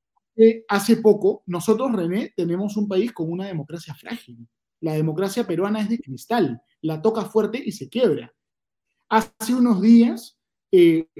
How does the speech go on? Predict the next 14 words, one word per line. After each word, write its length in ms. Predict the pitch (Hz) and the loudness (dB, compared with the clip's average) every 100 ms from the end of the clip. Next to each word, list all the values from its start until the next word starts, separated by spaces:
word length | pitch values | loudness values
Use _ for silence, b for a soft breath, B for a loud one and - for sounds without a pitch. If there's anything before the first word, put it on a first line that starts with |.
| 160 _ _ | -20 _ _
eh, 220 | 196 170 165 | 0 2 0
¿no 140 | 180 | -4
es 40 | |
cierto?, 400 | 185 202 208 226 | -2 -2 0 0
se 180 | 226 180 | 0 -4
detuvo 380 | 156 151 240 220 | -4 0 4 4
a 40 | |
unas 180 | 214 226 | 4 0
personas 400 | 220 165 202 220 | -4 -10 -8 -8
que 100 | 202 | -8
querían 260 | 151 165 202 | -4 -2 -2
ingresar 320 | 180 147 190 | -4 -8 -6
al 120 | 202 | -8
Congreso 460 | 180 170 208 277 | -4 -2 -2 -2